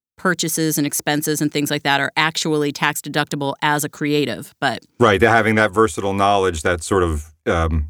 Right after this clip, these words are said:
Speaker 2: embedded knowledge of the business itself. Like, my
Speaker 1: Yeah.
Speaker 2: accountant's the same way. He doesn't know much about what I do. I have to educate him, uh, in order for him to educate me back. So his information is only as good as the information he's getting from me.
Speaker 1: That's kind of my experience, too.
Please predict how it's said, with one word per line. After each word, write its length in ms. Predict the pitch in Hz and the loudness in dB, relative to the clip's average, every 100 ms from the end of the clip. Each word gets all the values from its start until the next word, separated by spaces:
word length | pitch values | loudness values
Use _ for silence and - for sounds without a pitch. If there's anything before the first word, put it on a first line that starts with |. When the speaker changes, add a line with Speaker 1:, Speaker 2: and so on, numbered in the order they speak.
| - | -2
Speaker 2:
embedded 380 | 104 104 95 92 | 2 4 2 2
knowledge 340 | 98 92 90 | 2 2 0
of 100 | 85 | -2
the 80 | 78 | -2
business 480 | 73 98 85 78 85 | 0 0 -2 -4 -4
itself. 520 | 78 104 85 78 - | -2 0 0 -2 -4
Like, 180 | 98 92 | -4 2
my 180 | 110 113 | 4 4
Speaker 1:
Yeah. 40 | |
Speaker 2:
accountant's 300 | - 101 90 | 2 -2 -2
the 80 | 87 | -6
same 180 | 104 92 | -4 0
way. 100 | 80 | 2
He 60 | |
doesn't 240 | 101 90 98 | 2 2 2
know 160 | 95 | 2
much 240 | 90 92 87 | 2 0 0
about 260 | 85 85 92 | 0 0 2
what 160 | 90 | 2
I 100 | 85 | 2
do. 240 | 82 92 87 | 2 2 4
I 100 | 90 | 2
have 140 | 90 | 0
to 160 | 82 85 | -2 -2
educate 480 | 90 90 87 85 | -2 -2 -2 -2
him, 300 | 78 76 80 78 - - | -2 -2 -2 -6 -14 -2
uh, 80 | 104 | 2
in 140 | 110 | 4
order 180 | 107 92 | 4 2
for 160 | 85 95 | 0 0
him 220 | 113 98 | 2 0
to 180 | 98 87 | -2 -2
educate 460 | 92 82 80 90 82 | -2 -4 -4 -2 0
me 120 | 82 | 0
back. 420 | 92 101 80 78 - - _ | 2 2 0 -4 -16 -20 _
So 320 | - 104 90 90 | -4 2 2 2
his 280 | 95 131 110 | 2 2 2
information 580 | 95 107 101 98 - | 0 0 0 0 0
is 120 | 90 87 | 0 0
only 260 | 95 90 | 2 0
as 160 | 87 80 | 0 0
good 280 | 73 90 87 | 0 0 0
as 200 | 85 76 | -2 -2
the 180 | 90 | -2
information 460 | 92 78 87 78 80 | -2 0 0 2 2
he's 120 | 78 | 2
getting 300 | 76 80 73 | 4 2 0
from 340 | 76 98 87 73 | 0 0 2 0
me. 100 | 60 | 2
Speaker 1:
That's 260 | 214 226 - | 2 2 0
kind 260 | 262 233 | 0 2
of 100 | 220 190 | 2 2
my 200 | 165 165 | 2 2
experience, 600 | 165 - 160 160 147 - | -2 -4 -2 0 0 -2
too. 360 | 185 139 82 | -2 -2 -4